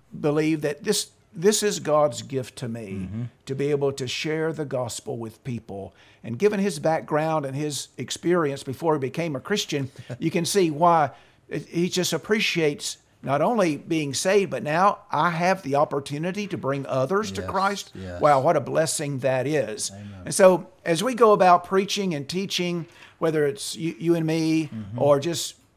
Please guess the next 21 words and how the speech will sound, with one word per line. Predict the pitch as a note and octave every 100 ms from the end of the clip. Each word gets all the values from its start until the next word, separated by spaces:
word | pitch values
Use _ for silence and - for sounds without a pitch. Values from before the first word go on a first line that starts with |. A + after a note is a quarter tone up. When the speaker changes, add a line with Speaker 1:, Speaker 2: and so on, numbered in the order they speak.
| _
Speaker 1:
people | D#3+ - D3
out | D3+ D3+
there | D#3 D3+ D3+ C#3 -
trying | D3 D3+
to | D3
talk | D#3+ D3+ F3
to |
their | D#3+
friends | C#3+ D#3+ D#3+ C#3
and | C#3+
neighbors, | D#3 D3+ D3
look, | G3
this, | B3+ B3 - _ _ _
this | A3+ -
is | C#4
a | -
blessing | G3+ A#3 - F3 D3+
for | D#3 C#3 B2+
Speaker 2:
It | -
Speaker 1:
us | F3 E3+ F#2
Speaker 2:
is. | -